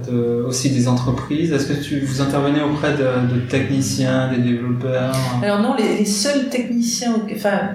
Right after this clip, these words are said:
Speaker 2: les, les seuls techniciens, euh, où je, qui étaient mon public, c'était les T S S I.
Speaker 1: Qu'est-ce que c'est ?
Speaker 2: Alors, technicien supérieur de, hum, hum, informatique.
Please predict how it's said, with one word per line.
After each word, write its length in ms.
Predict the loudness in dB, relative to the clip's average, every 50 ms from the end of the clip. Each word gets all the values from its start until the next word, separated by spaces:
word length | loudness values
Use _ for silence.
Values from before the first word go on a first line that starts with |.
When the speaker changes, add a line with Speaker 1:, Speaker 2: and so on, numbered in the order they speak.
| -4
Speaker 2:
les, 160 | -4 -2 0 0
les 120 | 0 0
seuls 200 | 2 0 0 0
techniciens, 680 | -2 -2 -2 0 0 0 2 2 2 2 2 0 -2 -4 -6 -8 -12 -16 -20 -20 -20 -20 -20 -12 -6 -2
euh, 560 | 2 2 4 4 4 4 2 2 2 -2 -2 -2
où 40 | -4
je, 120 | -4 -6 -8 -12 -16 -20 -20 -20 -20 -20 -20 -20 -20 -20 _ _ _ _ _ _ _ _ _ _ -20
qui 220 | -18 -10 -6 -2
étaient 200 | 2 2 4 4
mon 200 | 4 4 2 2
public, 520 | 2 2 2 2 2 4 4 2 2 2
c'était 360 | 0 -2 -2 -4 -2 0 2 2
les 180 | 2 0 -2
T 220 | -4 -4 -2 0 0
S 160 | 0 0 0
S 220 | 0 0 0 -2 -2
I. 340 | -4 -6 -8 -10 -12 -14 -20 -20 -20 -20 -20 -20 -20 -20 -20 _ _ _ _ _ _ _ _ _
Speaker 1:
Qu'est-ce 200 | _ -20 -20 -20 _ _ _ _
que 60 | -20 -20 -20 -14 -8 -6 -6 -6 -6 -8
c'est ? 140 | -8 -4 -2
Speaker 2:
Alors, 260 | 0 2 2 0 0
technicien 680 | -2 -2 0 2 2 4 4 4 2 0 0 0 0 0
supérieur 760 | 0 -2 -2 -4 -4 -2 0 0 2 2 4 4 6 4 4
de, 200 | 4 2 0 2
hum, 80 | 2 2 2 2
hum, 240 | 4 2 2 2 2
informatique. 760 | 0 0 2 2 2 2 0 -2 -6 -10 -12 -14 -16 -20 -20